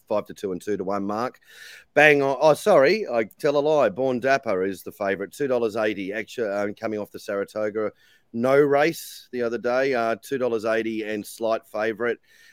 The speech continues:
Uh, ahead of, uh, addressable market at three dollars twenty. Haystack, if it was to get a run, um, obviously, again, with the big, big pedigree, it's five to two,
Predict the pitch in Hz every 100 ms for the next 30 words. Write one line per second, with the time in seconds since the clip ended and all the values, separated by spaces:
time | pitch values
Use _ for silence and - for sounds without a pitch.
0 | _ 101 104 107 120 120 135 127 117 117
1 | 101 110 107 110 110 123 - 110 107 110
2 | - 101 - 123 113 104 - 127 117 120
3 | 113 _ _ - 170 175 - 147 127 -
4 | 131 127 120 107 117 117 - 113 113 104
5 | 110 107 107 107 107 104 104 104 104 104
6 | 107 104 - 107 98 110 104 101 92 90
7 | 107 92 117 101 - 104 98 101 104 -
8 | 104 101 - 87 117 113 107